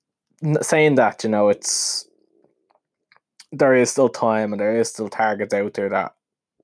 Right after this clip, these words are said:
the club should be looking for. You know, like, Max Aaron's been off Norwich. He's been a player that's been the top of our shortlist now for the last year.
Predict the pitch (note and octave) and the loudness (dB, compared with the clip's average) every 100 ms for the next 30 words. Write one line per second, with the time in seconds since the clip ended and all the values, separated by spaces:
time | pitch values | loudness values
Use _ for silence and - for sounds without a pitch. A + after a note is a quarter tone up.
0 | _ _ - - C3 A2+ A#2 G2 G2 F#2+ | _ _ -18 -2 0 0 -2 -6 -8 -8
1 | - - _ _ _ - A#2 A2+ G#2+ G2 | -12 -20 _ _ _ -2 0 0 -2 -2
2 | F#2+ G2+ G#2 G2 A2 A2 - G#2+ G#2 G2 | -2 -2 -4 -4 0 0 0 0 0 -2
3 | G2 - G#2+ G2+ - - G#2 - G#2 G#2 | -8 -10 -10 -10 -8 -2 0 0 0 0
4 | F#2+ - - - A2 G2 G2+ G2+ G2+ F#2+ | -2 -10 -14 -6 -6 -2 -4 0 0 0
5 | G2 - _ _ - G2+ F#2+ - _ _ | -4 -10 _ _ -6 -4 -4 -10 _ _
6 | - - G#2 - G2 - G2 G#2 D#2+ E2+ | -4 -2 -2 -2 -4 -2 0 0 0 -4
7 | F2+ F#2 F#2+ G2 G2+ F#2+ - G2 G#2 G2+ | -4 -4 -4 -2 0 -2 -4 -2 -2 -2